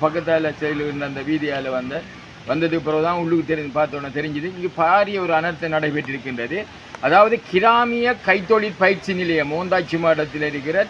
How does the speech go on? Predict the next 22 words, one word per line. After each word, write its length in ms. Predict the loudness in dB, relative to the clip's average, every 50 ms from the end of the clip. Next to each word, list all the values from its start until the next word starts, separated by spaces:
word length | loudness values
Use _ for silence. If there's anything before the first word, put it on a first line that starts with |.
| -2
தேசிய 420 | -2 -2 -2 -2 -2 -2 -4 -2 -2
கைத்தொழில் 500 | 0 -2 -2 -2 -2 -2 0 0 0 0 0
பயிற்சி 340 | 0 0 0 -2 -2 0 2
அதிகார 340 | 2 2 2 2 2 2
சபைங்களை 560 | 2 0 -2 -2 -2 -2 -4 -4 -4 -4 -4 -4
இயங்குகிற, 500 | -4 -4 -4 -4 -4 -4 -2 -2 -2 -2 -6 -14 -18 -18 -18 -18 -18 -12 -4 0
ஆம், 400 | 2 4 4 2 0 -2 -4 -4
கிராமிய 580 | -2 2 4 6 6 6 6 4 2 0 0 2 2
கைத்தொழில் 420 | 2 2 2 0 0 -2 0 0
பயிற்சி 300 | 2 0 0 0 -2 -4
நிலையம், 360 | -6 -2 0 0 -2 -2 -2
பி 80 | -2 -4
டி 280 | -4 -4 -6 -8 -8 -8 -8
சி, 220 | -6 -6 -6 -6 -6 -8 -12 -14 -16 -14 -14 -14 -14 -14 -14 -8 -4 -4
ஆ, 160 | -2 -2 -2 -2 0
பி 160 | 2 0 0 0
டி 80 | -2 -6
சி 400 | -6 -4 -2 -4 -2 0 0 0
சென்டர்ல 480 | 0 2 0 -2 -2 -2 -2 -2 0 0 -2 -2 -4 -4 -4
உள்ள 180 | -4 -2 -2 -4 -4 -4 -4 -4
இருந்த 240 | -2 -2 -2 -2 -2
மரங்கள் 520 | 0 0 0 0 0 0 0 0 -2 -2